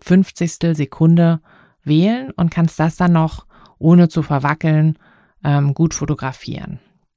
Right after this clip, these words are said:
Mm, außer natürlich eben, wie, wie gesagt, wenn die Personen sich jetzt krass bewegen. Also wenn du jetzt ganz normal so leichte Bewegungen hast, so, ähm,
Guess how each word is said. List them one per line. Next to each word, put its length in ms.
Mm, 220
außer 280
natürlich 500
eben, 240
wie, 180
wie 120
gesagt, 320
wenn 140
die 80
Personen 500
sich 320
jetzt 200
krass 260
bewegen. 580
Also 360
wenn 140
du 60
jetzt 240
ganz 220
normal 640
so 120
leichte 500
Bewegungen 720
hast, 360
so, 360
ähm, 480